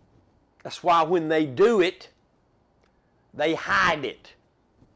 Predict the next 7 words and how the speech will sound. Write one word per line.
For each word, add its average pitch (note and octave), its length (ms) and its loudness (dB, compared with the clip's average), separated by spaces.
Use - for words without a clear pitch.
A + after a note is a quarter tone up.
because D#3+ 380 -2
they E3+ 160 2
know E3+ 320 4
it's F#3 220 -4
wrong. G3+ 400 0
They E3 220 2
know D#3+ 440 2